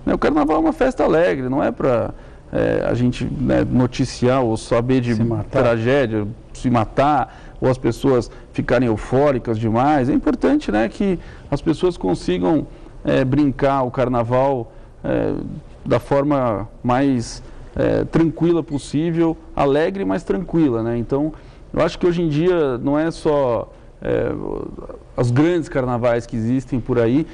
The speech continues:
Speaker 1: tem muitos blocos de rua, tem muitos carnavais de bairro, tem muitas pessoas que brincam, é, nas famílias, enfim,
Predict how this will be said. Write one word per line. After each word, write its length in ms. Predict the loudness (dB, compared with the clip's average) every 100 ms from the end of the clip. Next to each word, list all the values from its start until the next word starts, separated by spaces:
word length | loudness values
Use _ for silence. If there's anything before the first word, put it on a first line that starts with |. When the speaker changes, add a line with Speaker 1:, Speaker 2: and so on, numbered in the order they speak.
| -12 -2
Speaker 1:
tem 80 | 0
muitos 280 | 0 -2
blocos 420 | 0 2 0 -2 -4
de 100 | -2
rua, 600 | 0 2 4 4 2 0 -12 -4
tem 100 | 0
muitos 220 | 2 2
carnavais 440 | 0 0 2 2 2
de 80 |
bairro, 760 | 2 2 2 2 2 0 -2 -4 -6 -20 -2
tem 120 | 2
muitas 480 | 4 2 4 2 2
pessoas 500 | -2 0 2 2 2
que 100 | 0
brincam, 540 | 2 2 2 0 -2 -4 -14 -20 -8
é, 560 | -2 2 2 2 0 -4 -8 -4
nas 220 | -2 0
famílias, 720 | 2 4 4 2 4 2 2
enfim, 340 | 0 0 0